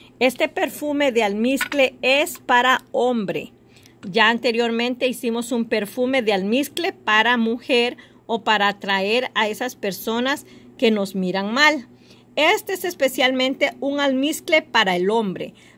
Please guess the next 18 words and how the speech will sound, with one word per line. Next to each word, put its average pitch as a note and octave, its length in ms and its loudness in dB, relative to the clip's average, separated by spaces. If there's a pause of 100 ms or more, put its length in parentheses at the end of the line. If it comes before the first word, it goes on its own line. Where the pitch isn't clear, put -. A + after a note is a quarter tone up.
(120)
para A3+ 240 4
atraer A3 600 -2 (140)
a A3 180 -2
esa B3 300 -4
mujer C4+ 560 -4 (580)
que, C4+ 300 6 (320)
eh, A3+ 220 0
no A3+ 140 -4
está B3+ 260 -6
contigo. A3+ 680 -4 (480)
En A#3+ 120 2
este B3+ 280 0
momento, D4+ 640 0
pues, A#3 160 -4
tenemos A3+ 600 -2
un D#4 180 -2
ritual C4+ 500 0
hecho, B3+ 420 0